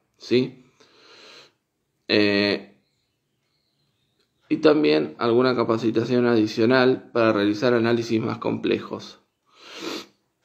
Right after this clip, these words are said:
Bien, hasta esa parte habíamos llegado, si mal no recuerdo. Vamos a ver cómo sigue esto,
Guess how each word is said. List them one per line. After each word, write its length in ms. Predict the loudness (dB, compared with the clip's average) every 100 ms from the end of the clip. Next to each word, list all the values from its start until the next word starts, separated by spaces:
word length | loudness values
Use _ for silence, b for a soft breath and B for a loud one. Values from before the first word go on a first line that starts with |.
| _
Bien, 440 | 2 2 2 -6 _ _ _ _ _ _ _ _ _ _ -4
hasta 440 | -2 -2 0 0
esa 440 | 2 0 -2 -4
parte 340 | -2 -2 0 0
habíamos 460 | 2 2 -2 -6
llegado, 640 | -2 -2 0 -4 -6 -14 _ _ _ _ _ _ _ _ _ _ _
si 160 | -6
mal 260 | -4 -4 -6
no 80 | -8
recuerdo. 480 | -10 -12 -14 -14 -20 _ _ _ _ B B B B B B 0
Vamos 400 | 2 4 2 2
a 60 |
ver 200 | 2 2
cómo 260 | 2 2 0
sigue 460 | 0 0 4 4
esto, 580 | 4 -2 -6 -4 -4 -12